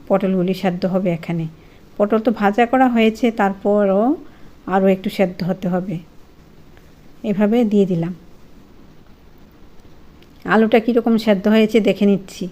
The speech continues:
আরও সেদ্ধ হবে। ঢাকনা দিয়ে দেব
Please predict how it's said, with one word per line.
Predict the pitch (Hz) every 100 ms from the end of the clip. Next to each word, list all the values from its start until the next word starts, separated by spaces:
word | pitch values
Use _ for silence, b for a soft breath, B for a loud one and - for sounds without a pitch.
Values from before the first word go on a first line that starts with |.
| - - - - - - - - - -
আরও | 185 208 202
সেদ্ধ | 208 180 190 180
হবে। | 175 170 160 - - - - - - - - - - - - - - - - - 214
ঢাকনা | 175 185 196
দিয়ে | 190 185
দেব | 185